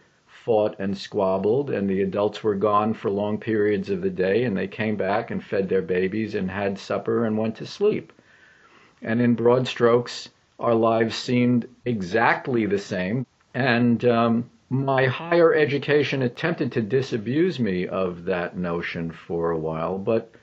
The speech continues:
the, the deep truth is that in broad strokes, these lives are, in fact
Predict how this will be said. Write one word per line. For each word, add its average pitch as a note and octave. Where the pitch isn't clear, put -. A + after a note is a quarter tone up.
the, C3
the C#3+
deep E3+
truth E3
is G#2
that A2
in C3+
broad D3+
strokes, -
these B2+
lives C#3
are, D3
in A2
fact F#2+